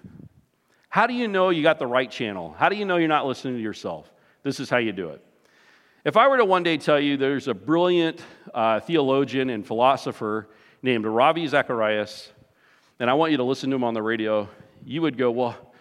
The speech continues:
I wanna hear him. And he's brilliant and all this." And you say, "Well, how do I know?" I'm like, "Well, this is what you do. You listen for a dude who's really, really smart,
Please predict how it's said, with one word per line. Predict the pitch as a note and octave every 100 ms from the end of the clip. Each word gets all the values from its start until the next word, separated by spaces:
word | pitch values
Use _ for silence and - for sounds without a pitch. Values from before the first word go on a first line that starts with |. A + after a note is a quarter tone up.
| _ _
I | - D3+
wanna | D#3+ D#3
hear | D3+ B3+
him. | C#3+ F#2 - _ _ _
And | C3
he's | D3+ E3
brilliant | G#2+ C#3+ D3 D3
and | C#3+
all | C3
this." | C3+ B2+
And | B2+
you | C3+
say, | C3+
"Well, | A#2 B2+
how | F3+
do | G3+
I | F3+
know?" | F3+
I'm | C3+ C3
like, | B2
"Well, | C#3 C#3 - -
this | F3 F#3+
is | E3
what | E3+
you | D#3+
do. | B2 F#2+ - - _ _ - - _
You | - B2+
listen | D#3 G3+ B3 A3+
for | G3+ F3+
a | E3
dude | D3+ D3+ D3
who's | C3 A#2
really, | B2 D3 D3
really | C3+ B2+
smart, | - A#2+ G2+ G#2